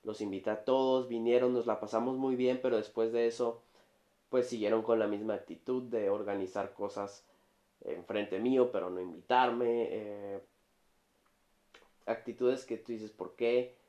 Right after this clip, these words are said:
¿Qué, qué hice mal yo?". Pero simplemente, pues, no es que hiciste algo mal tú, o sea, ya no son las mismas personas y ya tienen, eh, ideas diferentes.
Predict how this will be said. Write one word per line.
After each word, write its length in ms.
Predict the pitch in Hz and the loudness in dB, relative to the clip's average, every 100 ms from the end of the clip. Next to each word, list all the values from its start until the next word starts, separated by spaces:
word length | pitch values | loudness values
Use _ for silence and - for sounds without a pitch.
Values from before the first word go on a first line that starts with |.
| _ _ | _ _
¿Qué, 400 | 87 90 90 - | 0 0 0 -4
qué 80 | - | -4
hice 240 | 107 - | -4 -4
mal 260 | 98 90 92 | -4 -4 0
yo?". 280 | 107 123 123 | 4 4 4
Pero 180 | 110 104 | 2 0
simplemente, 920 | - 117 123 120 123 120 135 143 - _ _ _ _ _ _ _ _ _ _ _ _ | -4 -4 -2 2 0 0 -4 -4 -6 _ _ _ _ _ _ _ _ _ _ _ _
pues, 140 | 117 | -4
no 100 | 117 | -2
es 120 | 120 | -4
que 120 | - 131 | -4 -8
hiciste 340 | 123 123 113 | -8 -10 -6
algo 160 | 117 127 | -4 -2
mal 240 | 113 113 | -2 0
tú, 160 | 170 214 | 2 2
o 100 | 131 | 2
sea, 160 | 113 | 0
ya 400 | 98 110 113 117 | 0 2 4 2
no 520 | 123 123 123 123 123 | 2 2 2 4 2
son 200 | 123 127 | 0 0
las 140 | 123 123 | 0 0
mismas 320 | 123 120 127 | -2 -2 -4
personas 600 | 123 101 - 147 165 165 | -4 -6 0 0 0 -2
y 120 | 101 | -8
ya 200 | 90 92 | -4 -4
tienen, 360 | 104 113 117 120 - _ _ _ _ _ | -2 -2 0 -2 -8 _ _ _ _ _
eh, 500 | - 117 107 104 92 - | -8 -6 -4 -6 -8 -8
ideas 280 | 110 101 104 | -2 -2 -2
diferentes. 680 | 123 104 104 262 95 - | -2 0 2 0 -4 -8